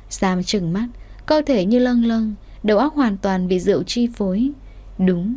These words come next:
chính là cảm giác đã say. Cô nhìn người đàn ông bế mình đúng là quen mắt. Đây chẳng phải người đêm đó cô đã đổi tiền lên giường. Đó là lần đầu của cô.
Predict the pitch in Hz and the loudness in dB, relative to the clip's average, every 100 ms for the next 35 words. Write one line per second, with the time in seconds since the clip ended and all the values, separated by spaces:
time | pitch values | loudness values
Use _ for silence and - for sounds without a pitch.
0 | - - 214 262 294 262 196 165 220 262 | -8 -2 2 2 2 -2 -6 -4 -4 -2
1 | 233 170 185 - 190 180 170 - - - | -2 -4 -4 -4 -6 -6 -10 -18 -20 -20
2 | - - - - - 208 196 185 180 175 | -18 -18 -18 -4 0 2 2 0 0 0
3 | 175 208 196 185 185 226 226 170 175 196 | 0 -2 0 0 2 2 2 0 0 4
4 | 240 247 214 208 208 240 254 - - - | 4 2 -2 0 0 0 -2 -10 -20 -20
5 | - - - 190 202 208 208 202 - 226 | -20 -20 -10 0 2 2 0 -2 0 0
6 | 185 196 185 185 190 240 240 214 196 247 | 0 0 2 2 4 6 6 4 2 -2
7 | 269 269 247 262 262 170 208 196 220 247 | 0 2 2 2 2 2 -2 0 0 2
8 | 226 214 180 170 - - - - - 202 | 2 0 -2 -6 -14 -20 -20 -8 0 2
9 | 269 233 196 185 185 175 202 160 - 190 | 4 2 2 2 2 2 0 0 0 -2
10 | 185 | -2